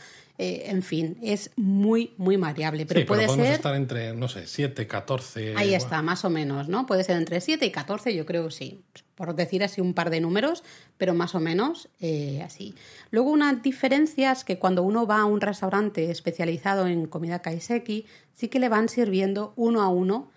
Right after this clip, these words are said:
Speaker 1: los distintos platos, como en un restaurante de, de alta cocina, ¿no? Pero, por ejemplo, si disfrutáis de una comida kaiseki en un ryokan, en un alojamiento tradicional,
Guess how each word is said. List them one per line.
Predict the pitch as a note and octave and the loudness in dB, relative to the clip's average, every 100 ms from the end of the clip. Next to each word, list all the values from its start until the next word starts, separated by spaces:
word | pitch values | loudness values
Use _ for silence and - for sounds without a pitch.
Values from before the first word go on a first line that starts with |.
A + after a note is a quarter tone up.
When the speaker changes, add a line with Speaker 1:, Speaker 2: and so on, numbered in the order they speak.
| _ _ | _ _
Speaker 1:
los | G3 G3 F3 | -2 -2 -2
distintos | F#3 F#3 F3 E3+ | -4 -2 -2 -4
platos, | - E3 - E3+ - | -6 -10 -10 -16 -8
como | - F3+ F3+ | -2 0 0
en | F3 | 0
un | E3 | 0
restaurante | F3+ F3+ F3 D#3+ E3 F#3 | -2 0 0 0 0 0
de, | D#3+ D3 C3+ E3 | 0 -2 -4 -4
de | E3 | -4
alta | E3 E3+ | -2 -4
cocina, | - D3+ - C3 B2+ | -6 -8 -6 -6 -4
¿no? | B2+ C4+ - - - _ | -4 -6 -12 -20 -20 _
Pero, | G#3+ G3+ | -2 0
por | G3 | 0
ejemplo, | F#3+ - C#4 C#4+ | 0 2 0 0
si | C#4 G3 | -2 -2
disfrutáis | F#3 - E3+ G#3 A#3 B3 A#3+ | -2 -4 -2 2 2 2 0
de | F3+ F3 | 0 2
una | F#3 G3+ G#3+ G#3+ G#3+ G3+ | 2 2 2 2 0 0
comida | G3 G#3+ G#3 G3+ | 0 0 -2 -2
kaiseki | F#3 F#3 - C4 G#3 D#3+ - _ | -2 -2 -4 -6 -4 -6 -8 _
en | F#3 E3 E3+ | -4 0 2
un | F#3 F#3 F3+ E3+ D#3 | 2 2 0 -2 0
ryokan, | G3+ C#4 G#3+ D#4 - - _ _ | 0 2 2 0 -2 -16 _ _
en | F#3 | -4
un | F3+ F3 | 0 0
alojamiento | E3+ F3 F3+ F#3+ F3+ | -2 0 0 0 -2
tradicional, | F3+ D#3 D#3 C#3+ A3+ B3+ E4 | -4 -6 -6 -2 0 2 0